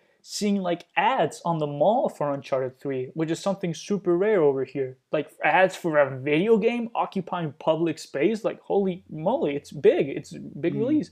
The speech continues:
Speaker 1: And then, and I just begging my mom, like, "Mom, please, please." And it was my birthday, too. I was like, "Mom,
Speaker 2: <laughs> Nice.
Speaker 1: please, please. I need this.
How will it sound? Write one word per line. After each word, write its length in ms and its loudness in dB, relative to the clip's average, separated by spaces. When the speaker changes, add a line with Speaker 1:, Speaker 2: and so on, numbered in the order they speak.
Speaker 1:
And 120 2
then, 300 2
and 120 0
I 60 0
just 300 -6
begging 280 8
my 120 0
mom, 240 2
like, 160 -2
"Mom, 240 0
please, 360 0
please." 260 2
And 100 -2
it 40 6
was 160 10
my 120 0
birthday, 440 2
too. 300 0
I 60 2
was 160 4
like, 180 4
"Mom, 200 6
Speaker 2:
<laughs> 60 2
Nice. 120 -2
Speaker 1:
please, 420 0
please. 1080 10
I 180 6
need 300 2
this. 280 2